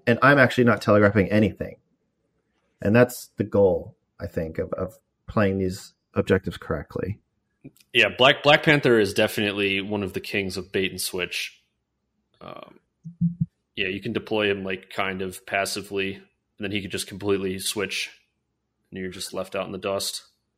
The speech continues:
Speaker 1: You know, uh, season one or two of T T S League, which is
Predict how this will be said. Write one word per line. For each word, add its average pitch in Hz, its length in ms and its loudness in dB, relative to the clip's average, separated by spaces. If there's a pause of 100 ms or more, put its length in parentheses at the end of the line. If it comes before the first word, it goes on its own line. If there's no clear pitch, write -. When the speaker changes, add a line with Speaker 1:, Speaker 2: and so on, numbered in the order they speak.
Speaker 1:
You 139 100 6
know, 196 300 8 (100)
uh, 127 100 0 (120)
season 170 920 2
one 120 280 4
or 123 80 4
two 117 460 2
of - 280 0
T 107 140 -6
T 107 160 0
S - 160 0
League, 92 160 0
which 90 180 -4
is 90 160 -4